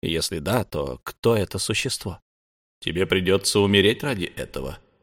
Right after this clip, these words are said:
Готов ли ты?" "Я готов", лишь мгновение помедлив, ответил профессор. "Тело твоё станет мёртвой плотью.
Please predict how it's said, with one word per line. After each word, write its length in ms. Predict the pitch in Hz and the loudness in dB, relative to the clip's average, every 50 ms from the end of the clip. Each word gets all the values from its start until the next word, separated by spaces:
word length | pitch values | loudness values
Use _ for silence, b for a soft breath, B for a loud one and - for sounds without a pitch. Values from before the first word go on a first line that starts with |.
| _ _ _ _ _ - | _ _ _ _ _ -2
Готов 480 | - 90 80 - - 110 127 117 - | 0 0 0 2 4 4 4 4 2
ли 120 | 87 73 67 | -2 -6 -6
ты?" 320 | - - - 64 62 - _ _ _ _ _ _ - | -6 -8 -12 -12 -12 -14 _ _ _ _ _ _ -4
"Я 360 | - 113 104 135 127 139 139 127 | -2 -2 2 4 4 6 6 4
готов", 600 | 123 143 156 156 - - 202 175 123 - - - - - _ _ _ _ _ _ _ - - | 4 2 0 2 4 4 6 6 6 4 2 0 -2 -14 _ _ _ _ _ _ _ -4 0
лишь 260 | 104 98 101 - - | 2 2 2 2 0
мгновение 560 | 113 107 107 107 107 104 113 117 113 110 104 | 0 2 2 4 4 4 6 6 4 4 2
помедлив, 560 | 98 - 101 98 107 110 107 101 104 101 - | 2 2 2 4 4 4 4 4 2 0 2
ответил 420 | 101 98 - - 101 95 - 101 95 | 0 0 2 2 0 2 2 0 0
профессор. 640 | - - 98 90 - - 95 85 - - 90 - - - - _ _ _ _ _ _ _ _ _ _ - | 2 0 0 0 0 -2 -2 -2 -2 -4 -6 -6 -8 -16 -20 _ _ _ _ _ _ _ _ _ _ -2
"Тело 340 | - 92 92 92 92 92 90 | 2 2 4 4 6 4 4
твоё 380 | 90 - 98 92 95 95 95 | 4 6 6 6 8 8 6
станет 420 | 90 - - 101 92 95 98 90 - | 6 4 4 4 4 4 4 2 2
мёртвой 560 | 92 92 101 98 90 82 - - 107 101 98 | 2 4 6 6 6 4 2 4 4 4 4
плотью. 640 | - - 80 76 71 67 - - - 73 71 69 | 4 -2 -6 -4 -6 -6 -6 -8 -8 -6 -6 -8